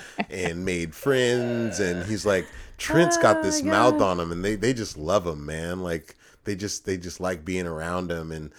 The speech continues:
Speaker 1: so he walks in and he sees all these guys there, and he's like, "You know,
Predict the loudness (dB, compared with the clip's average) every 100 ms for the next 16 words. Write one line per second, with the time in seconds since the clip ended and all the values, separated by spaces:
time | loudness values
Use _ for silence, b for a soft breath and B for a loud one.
0 | B B 0 2 2 2 2 0 0 0
1 | 2 0 -2 -4 -4 0 0 0 -6 -4
2 | -2 2 0 0 -4 -2 -4 -2 -2 -4
3 | -6 -20 _ _ _ _ _ -14 -14